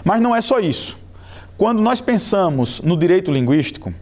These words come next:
é necessário também entendermos que outras ciências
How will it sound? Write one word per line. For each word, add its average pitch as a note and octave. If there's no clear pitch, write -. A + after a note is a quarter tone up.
é E3
necessário G3+
também D#3+
entendermos C3+
que -
outras C4
ciências E3